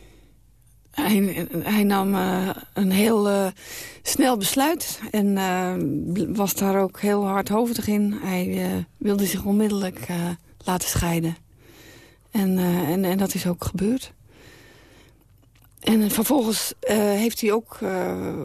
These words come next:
voor elkaar gekregen dat, eh, de kinderen aan hem toe-, werden toegewezen. Wat, eh, toen, eh, nog uitzonderlijker was dan, dan het nu nog steeds is. En, eh, die moeder die is totaal uit beeld verdwenen.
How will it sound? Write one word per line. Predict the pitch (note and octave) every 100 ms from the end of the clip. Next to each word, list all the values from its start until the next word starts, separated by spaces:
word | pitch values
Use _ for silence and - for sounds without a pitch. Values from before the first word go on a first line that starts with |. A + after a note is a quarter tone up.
| -
voor | - G#3
elkaar | - A3+ G#3+
gekregen | - G#3+ G#3+ G#3
dat, | G3+ G3 - -
eh, | G3 F#3+ F#3
de | F#3
kinderen | B3 A#3 G#3+ F#3+
aan | F#3
hem | F#3+ G#3+
toe-, | - G#3+ G3
werden | G3 F#3
toegewezen. | - G3 F3 E3 E3+ F3 F3+ - - - - - - -
Wat, | F3 E3+ -
eh, | F3 E3+ E3+ E3 D3+ - - -
toen, | A3+ G3+ F#3+
eh, | E3+ E3+ F3 F3+ F#3 F#3+ F#3+
nog | G3 F3+
uitzonderlijker | E3+ E3+ G#3 F#3+ F#3+ E3+ F3+
was | F#3 F3 -
dan, | F3 F3
dan | F#3 F3
het | F3
nu | F#3+
nog | F#3 F3+
steeds | - F#3+ G3
is. | A#3 A#3+ - - - - - - - - - - -
En, | A3 G3+ F#3+
eh, | F3 F3+
die | F3+ A3
moeder | A#3 A#3
die | G#3 G#3
is | G3 - -
totaal | G#3+ G3 A#3 G#3+ -
uit | F#3+
beeld | F3+ F#3+ F3
verdwenen. | - - - F3+ F3 E3+ E3 E3